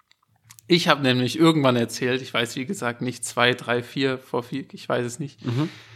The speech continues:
Speaker 1: ähm, dass ich eine Schlacht gegen meine Versicherung geführt
Speaker 2: Ah,
Speaker 1: hab.
Speaker 2: stimmt.
Speaker 1: Ich hab mal wieder, ich hab mal wieder hier,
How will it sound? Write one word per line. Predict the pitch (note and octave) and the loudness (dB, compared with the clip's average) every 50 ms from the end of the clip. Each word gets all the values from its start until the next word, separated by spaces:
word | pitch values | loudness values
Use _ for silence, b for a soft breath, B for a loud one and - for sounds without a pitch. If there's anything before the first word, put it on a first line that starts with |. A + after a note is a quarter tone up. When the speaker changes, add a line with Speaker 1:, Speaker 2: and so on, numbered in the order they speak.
| B B B B B B B _ - | B B B B B B B _ 2
Speaker 1:
ähm, | D3 C3+ C3 C3 B2+ B2 B2+ B2 A#2+ A2+ | 4 6 6 6 6 6 4 2 2 4
dass | C#3 C#3 - D3 | 4 4 4 4
ich | C3+ - | 2 2
eine | D3+ C3+ | 2 0
Schlacht | - - D3+ C#3+ - - | 2 4 2 2 2 2
gegen | - D#3 C#3+ C3 C#3+ | 2 2 2 4 4
meine | C3+ C3 C3 C3 | 4 4 2 2
Versicherung | - C#3+ C3 C3 E3 E3 - D#3 B2+ C3 A#2+ | 4 2 4 4 4 2 2 2 2 2 2
geführt | G#2+ G#2+ - - A#2 A#2+ - | 2 0 0 0 0 2 2
Speaker 2:
Ah, | E3 E3+ E3+ | 4 2 2
Speaker 1:
hab. | F3+ D3 | 2 0
Speaker 2:
stimmt. | - - - - - E3+ E3+ E3+ D#3 C3 A2+ A#2 b b b b b b b b b _ _ _ - | -2 -4 -4 -4 -2 -2 0 0 0 -2 -4 -6 b b b b b b b b b _ _ _ -16
Speaker 1:
Ich | - - - | -8 -4 -4
hab | - | -2
mal | C#3+ C#3+ C#3 C3+ | 0 0 0 0
wieder, | C3 C3+ B2+ C3+ C3+ C3 C3 C3 C3 C#3 - - | 0 2 2 2 4 4 2 2 0 -2 -4 -4
ich | - | -6
hab | C#3 C#3 | -4 -4
mal | C3+ C3 | -2 -2
wieder | C3 C3 C3 C3+ C3 C3 | -2 0 0 2 2 2
hier, | C3 B2+ C3 C#3 C#3+ D3 D3+ D3 | 0 0 2 2 2 2 2 -2